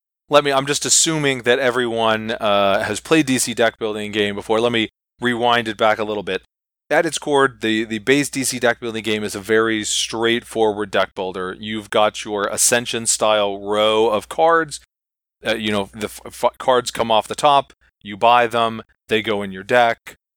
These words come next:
and then you play them later. And in, in the base game, a-, and really prior to Rebirth, it doesn't matter much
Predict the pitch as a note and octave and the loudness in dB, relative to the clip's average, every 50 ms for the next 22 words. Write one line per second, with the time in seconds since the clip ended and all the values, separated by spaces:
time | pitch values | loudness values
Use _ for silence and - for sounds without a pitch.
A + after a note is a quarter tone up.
0 | _ _ _ - A2 A2 A2 G#2+ G#2 G#2 G2+ - - A2 G#2+ G2+ G#2 G#2 A2 A2+ | _ _ _ -8 -6 -4 -4 -4 -6 -6 -10 -6 -2 -2 0 0 -2 -2 0 2
1 | A2+ A2+ A2 A2 A2+ A#2+ - A2+ A2 A2 A2 G#2+ A2+ A#2+ A2 G#2+ A2 A#2+ A2+ A2 | 2 4 4 2 2 2 0 0 2 2 2 0 0 -2 -4 -4 -6 -6 -8 -8
2 | A2 G#2 A#2 C3+ C3+ C3 - - - - - - A#2 A2+ A2 A2 A2 G#2+ G#2+ G#2 | -4 -2 0 2 2 2 0 0 -2 -2 -2 0 0 2 2 2 0 0 -2 -6
3 | - _ _ _ _ _ _ _ _ - A#2 G#2 A2+ A#2 A2 G#2+ G#2 G#2+ A#2 B2 | -10 _ _ _ _ _ _ _ _ -6 -4 -2 0 0 0 -2 0 0 0 2
4 | A#2+ A2 - - - B2+ B2 A#2+ A#2 A2 A#2 A#2 A#2 G#2+ A2+ A2+ G#2 - A2+ - | 2 0 0 0 0 2 4 4 2 0 -2 -6 -8 -4 -2 -2 -2 -2 -2 0
5 | F3+ F3 D3+ D3+ C#3+ B2 B2 A#2 A#2+ A#2+ A#2+ A#2 A2 G#2+ G#2+ A2 A#2 A#2+ A#2+ G#2 | 0 0 0 -2 -6 -8 -4 0 2 2 2 0 -2 -8 -8 -2 2 2 2 2
6 | G2 G2 - - - - - | 2 -2 -6 -10 -12 -12 -14